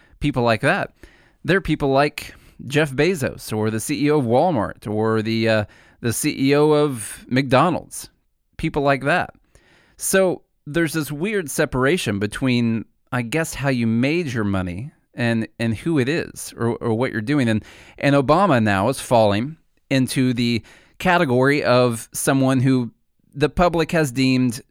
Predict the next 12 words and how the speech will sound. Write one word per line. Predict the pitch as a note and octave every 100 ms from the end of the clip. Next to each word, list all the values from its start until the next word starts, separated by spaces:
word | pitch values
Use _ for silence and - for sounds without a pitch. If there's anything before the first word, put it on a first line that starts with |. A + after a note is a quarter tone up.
| C3
deserves | B2+ A#2 A2 B2+ C#3+ A#2+ G2+ G2+
the | A#2
money | A2 G#2+ G#2
that | G2 -
he | A2 F#2+
has | G2 F2+ F2 A#2+ - - _ _ _ -
and | A#2+ B2 A#2
deserves | A#2+ G#2+ A#2+ C#3 B2 B2+
whatever | A#2+ B2 B2 A#2+
he | A2+ C3
can | C3 A#2
buy | B2 D3+ B2 A2+